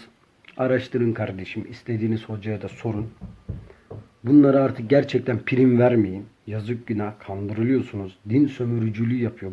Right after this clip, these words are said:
Bunların hepsi. Ali zaten tırsak adamın teki, hemen sahneyi kesti.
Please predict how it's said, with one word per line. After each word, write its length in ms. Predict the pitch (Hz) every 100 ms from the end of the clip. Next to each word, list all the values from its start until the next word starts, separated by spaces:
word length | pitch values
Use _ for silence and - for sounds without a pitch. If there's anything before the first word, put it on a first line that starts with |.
| 104
Bunların 360 | 117 117 107 - _
hepsi. 600 | 151 151 - - 87 104 _ _ - - - - -
Ali 160 | 143
zaten 420 | 135 160 - 135
tırsak 420 | - 120 - 139 127
adamın 300 | 117 120 123
teki, 320 | 117 110 117
hemen 220 | 110 113
sahneyi 480 | - 107 98 104 101
kesti. 560 | - 85 - - 90